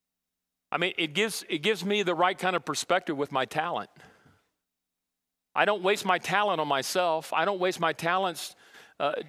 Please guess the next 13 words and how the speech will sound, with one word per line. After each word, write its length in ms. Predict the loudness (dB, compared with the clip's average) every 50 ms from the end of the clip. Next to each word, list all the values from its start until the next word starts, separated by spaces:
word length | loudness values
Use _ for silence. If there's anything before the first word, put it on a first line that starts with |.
| -8 -10 -6
for 160 | -2 -2 4
my 180 | 6 6 6 6
personal 480 | 4 2 0 2 2 0 0 0 0
gain. 460 | 2 2 2 4 4 2 2 0 2 4
I 140 | 4 4 4
know 340 | 2 2 4 4 4 4
that 160 | 4 2 2 2
at 80 | 0
some 260 | 0 0 0 -2 -2
point 360 | -2 -2 0 2 2 2 2 2
I'm 180 | 0 0 0 0
gonna 220 | 0 0 0 2
have 280 | 4 4 4 4 2